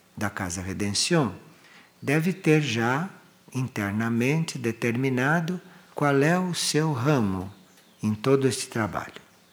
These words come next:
Esses ancestrais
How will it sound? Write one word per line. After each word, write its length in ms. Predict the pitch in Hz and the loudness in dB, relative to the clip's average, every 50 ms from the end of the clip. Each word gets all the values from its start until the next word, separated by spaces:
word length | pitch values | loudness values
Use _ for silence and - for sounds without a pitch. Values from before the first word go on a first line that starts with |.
| _ _ _ _ _ _ _ _ _ _ _ _ _ _ _ _ _ _ _ _ _ _ _ _ _ _ _ _ _ _ _ - _ - - - - - - - - - _ _ _ _ _ _ - | _ _ _ _ _ _ _ _ _ _ _ _ _ _ _ _ _ _ _ _ _ _ _ _ _ _ _ _ _ _ _ -20 _ -20 -20 -20 -20 -20 -20 -20 -20 -20 _ _ _ _ _ _ 4
Esses 440 | 170 190 214 190 - - 160 135 143 | 6 8 8 8 6 2 0 0 2
ancestrais 1300 | 127 117 - - 107 - - - - - 120 131 127 117 101 90 87 85 - - - - - - - | 2 2 2 0 2 0 0 0 -2 -2 -2 -2 -2 -2 -2 -4 -2 -2 0 0 0 -2 -4 -10 -14